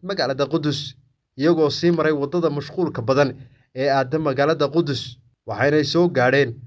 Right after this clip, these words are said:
bartamaha magaalada fiidnimadii xalay. Dibadbaxayaashan ayaa soo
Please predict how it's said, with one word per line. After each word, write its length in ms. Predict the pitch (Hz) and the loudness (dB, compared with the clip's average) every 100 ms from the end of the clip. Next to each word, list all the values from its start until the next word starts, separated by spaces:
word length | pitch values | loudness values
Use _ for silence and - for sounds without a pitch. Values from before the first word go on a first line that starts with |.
| - - | -10 -6
bartamaha 500 | - 170 190 170 156 | -6 -6 -6 -4 -4
magaalada 600 | 139 143 151 143 135 - _ _ _ _ _ _ _ | -2 0 0 2 0 -2 _ _ _ _ _ _ _
fiidnimadii 560 | 143 143 143 156 151 131 | -4 -2 0 2 2 0
xalay. 280 | 160 151 127 - _ _ _ _ 107 | 2 2 0 -12 _ _ _ _ -6
Dibadbaxayaashan 840 | 127 131 127 120 139 156 156 160 | -2 -2 -4 -2 2 4 2 -2
ayaa 200 | 143 135 | -4 -4
soo 180 | 127 156 | -2 0